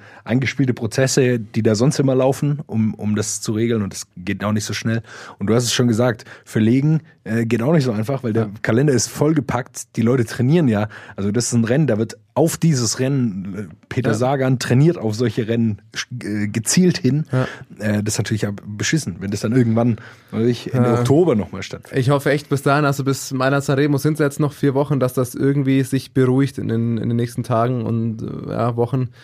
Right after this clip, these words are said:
Speaker 2: Weil für mich war das eigentlich das erste Highlight, muss ich sagen. Ich hab, für mich geht das Jahr am einundzwanzigsten März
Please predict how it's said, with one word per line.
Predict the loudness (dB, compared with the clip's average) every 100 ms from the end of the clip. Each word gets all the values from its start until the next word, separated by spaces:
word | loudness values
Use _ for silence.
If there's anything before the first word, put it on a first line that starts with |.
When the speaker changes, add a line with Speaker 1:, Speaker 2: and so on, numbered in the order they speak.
| -20 -20 _
Speaker 2:
Weil | 2
für | 4
mich | 4 2 -6 -2
war | 0 2
das | 2
eigentlich | 0 0
das | -2
erste | -2 0 2
Highlight, | 2 2 0
muss | 0
ich |
sagen. | 2 0 0
Ich | -2
hab, | -4 -12
für | -4 0
mich | 0 -2 -2
geht | 0 0
das | -2
Jahr | 0 2 2
am | 0
einundzwanzigsten | -2 -2 -2 -4 -4 -4
März | -2 -2 -6